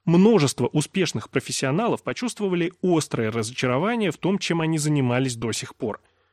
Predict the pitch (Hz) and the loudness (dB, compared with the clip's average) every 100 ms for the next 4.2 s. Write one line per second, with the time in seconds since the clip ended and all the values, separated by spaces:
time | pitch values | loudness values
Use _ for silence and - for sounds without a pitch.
0 | _ _ - - 165 160 185 240 180 151 | _ _ -14 -8 -4 -2 0 -2 -4 -4
1 | - 160 233 240 - 190 - 180 151 _ | -6 -6 -4 -2 -2 -4 -2 -2 -2 _
2 | _ - 160 175 247 214 170 170 - 151 | _ -2 0 2 0 2 0 -2 -4 -2
3 | 160 170 185 160 147 143 156 185 202 139 | 0 2 2 2 0 0 0 2 0 0
4 | 107 - | -4 -8